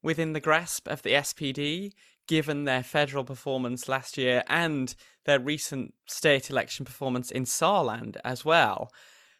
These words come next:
But again, it seemed to line up for the C D U this time around and them go from relatively,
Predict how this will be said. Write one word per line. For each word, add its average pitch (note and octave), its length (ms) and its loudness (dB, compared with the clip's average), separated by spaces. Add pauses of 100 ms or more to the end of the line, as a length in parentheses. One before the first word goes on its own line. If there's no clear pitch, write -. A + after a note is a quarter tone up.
(120)
But - 400 4
again, C#3 640 4
it C#3+ 220 -2
seemed E3 300 -4
to C#3+ 300 -4 (300)
line E3 480 4
up D#3+ 180 0
for - 140 -8
the C3+ 120 -4
C D3 220 -4
D C3+ 100 -4
U C3 200 -2
this D#3 220 -2
time A#2 260 -2
around A2+ 440 -2
and B2+ 400 -2 (480)
them C#3+ 300 4
go D#3 300 6
from C3+ 460 0 (400)
relatively, C#3+ 1040 2